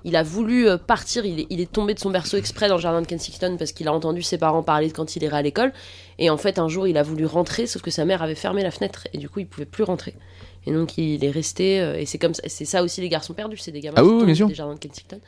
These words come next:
Speaker 1: Donc, il y a quand même un côté un peu, euh,
Speaker 2: Moi, je
Speaker 1: qu'on
Speaker 2: pense,
Speaker 1: trouvait vachement bien, je trouve,
Speaker 2: je
Speaker 1: dans
Speaker 2: pense
Speaker 1: le
Speaker 2: aussi
Speaker 1: premier,
Speaker 2: à la,
Speaker 1: euh,
Speaker 2: la, la bande dessinée française Peter Pan,
Speaker 1: Ouais, alors ça,
Speaker 2: qui
Speaker 1: j'ai pas
Speaker 2: était
Speaker 1: envie d'en parler.
Speaker 2: absolument, euh,
Speaker 1: <laughs>
Speaker 2: infernale.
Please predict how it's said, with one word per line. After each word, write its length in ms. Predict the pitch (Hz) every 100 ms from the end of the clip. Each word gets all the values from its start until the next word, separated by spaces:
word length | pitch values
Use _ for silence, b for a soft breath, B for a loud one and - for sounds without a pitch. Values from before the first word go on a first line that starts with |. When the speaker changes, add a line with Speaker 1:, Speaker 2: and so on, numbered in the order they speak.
| b b b _
Speaker 1:
Donc, 140 | 165 180
il 20 |
y 40 |
a 40 | 170
quand 80 |
même 180 | 180 202
un 120 | 175
côté 320 | 165 170 240 233
un 100 | 196
peu, 200 | - 202
euh, 360 | 185 147 143 - B -
Speaker 2:
Moi, 80 |
je 60 | -
Speaker 1:
qu'on 80 | -
Speaker 2:
pense, 120 | 381
Speaker 1:
trouvait 320 | - 226 254
vachement 340 | 214 240 262 240
bien, 160 | 247
je 60 | 269
trouve, 160 | - 240
Speaker 2:
je 40 | 208
Speaker 1:
dans 40 |
Speaker 2:
pense 160 | 180 123
Speaker 1:
le 60 |
Speaker 2:
aussi 220 | 101 -
Speaker 1:
premier, 60 | 127
Speaker 2:
à 20 |
la, 340 | 104 92 90 87
Speaker 1:
euh, 20 |
Speaker 2:
la, 140 | 87 -
la 120 | 104
bande 180 | 107 135
dessinée 460 | 135 127 135 131 131
française 360 | - 120 135 -
Peter 240 | 127 120 -
Pan, 200 | 127 b b
Speaker 1:
Ouais, 140 | 185 180
alors 180 | 175 -
ça, 80 |
Speaker 2:
qui 60 | 214
Speaker 1:
j'ai 80 | 196
pas 80 | -
Speaker 2:
était 80 |
Speaker 1:
envie 100 | 190
d'en 100 | 190
parler. 100 | - 170
Speaker 2:
absolument, 600 | 151 135 135 135 135 127
euh, 60 | 110
Speaker 1:
<laughs> 100 | 113
Speaker 2:
infernale. 500 | 117 131 110 123